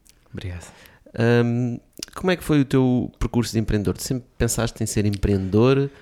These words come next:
Speaker 2: ahm, ou isso foi uma coisa que apareceu durante a tua vida, na tua caminhada?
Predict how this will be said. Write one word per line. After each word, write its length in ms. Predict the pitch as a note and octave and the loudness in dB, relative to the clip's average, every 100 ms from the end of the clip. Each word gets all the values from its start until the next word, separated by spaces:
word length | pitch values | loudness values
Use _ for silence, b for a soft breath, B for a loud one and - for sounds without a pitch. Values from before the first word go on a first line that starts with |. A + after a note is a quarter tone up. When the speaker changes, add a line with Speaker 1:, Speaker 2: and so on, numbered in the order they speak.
| B B - | B B -6
Speaker 2:
ahm, 460 | G#2+ A2 G#2 G#2 G#2 - | 0 2 2 0 -2 0
ou 100 | A2+ | 0
isso 120 | - | 2
foi 80 | A#2 | 0
uma 100 | A2 | 0
coisa 160 | A2 | 0
que 80 | G#2 | -2
apareceu 580 | G2 G2+ - G#2 G2+ F#2 G2+ G2+ | -2 -2 0 2 0 -4 -10 -16
durante 400 | G2 G2 G2+ G2 | -8 -2 0 -2
a 20 | |
tua 140 | G2 G2 | -4 -2
vida, 220 | G2 G2 | -2 -2
na 100 | G2 | -2
tua 160 | - G2 | -2 -4
caminhada? 420 | F#2 F2 E2+ | -4 -6 -8